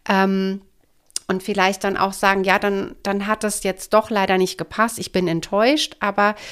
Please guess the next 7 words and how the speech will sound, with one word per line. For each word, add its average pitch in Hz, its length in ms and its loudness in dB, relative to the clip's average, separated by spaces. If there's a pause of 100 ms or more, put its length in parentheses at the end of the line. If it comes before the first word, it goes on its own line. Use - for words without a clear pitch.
(160)
vielleicht 208 560 2
ist, - 500 -4
ist 208 180 -2
es 196 120 -6
dann 185 240 2
besser, 285 500 2 (540)
ähm, 208 580 2